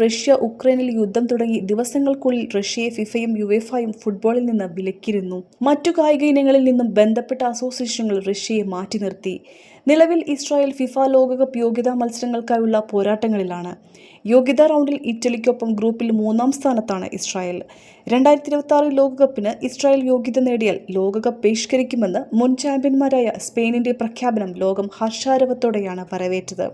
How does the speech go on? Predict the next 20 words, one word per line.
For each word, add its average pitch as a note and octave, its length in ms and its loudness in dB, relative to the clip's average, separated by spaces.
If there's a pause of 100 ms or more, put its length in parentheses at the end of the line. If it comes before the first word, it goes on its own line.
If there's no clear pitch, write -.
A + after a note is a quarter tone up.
(140)
ഇസ്രായേലിനെ E4+ 500 4
വിലക്കണമെന്ന് D4 760 2
അടുത്തിടെ A3+ 420 2 (100)
തുർക്കിയും A#3 520 -2
ഔദ്യോഗികമായി A3 760 0
ആവശ്യപ്പെട്ടിരുന്നു. F#3+ 800 -4 (540)
യുവേഫയുടെ D4+ 580 2
യൂറോപ്യൻ C#4 500 0
ലീഗിൽ C4+ 220 -2
കളിക്കുന്ന B3+ 580 0
ഇസ്രായേൽ A3+ 440 0
ക്ലബ് G#3+ 380 0
മക്കാബി A3+ 420 -2
തെൽ B3 280 2
അവീവിനെയും A#3+ 540 0
വിലക്കണമെന്ന A3+ 600 -2
ആവശ്യം A3 340 -4 (140)
ഏറെ G#3 260 2
നാളായി G#3+ 360 0
മുഴങ്ങുന്നുണ്ട്. G3 640 -4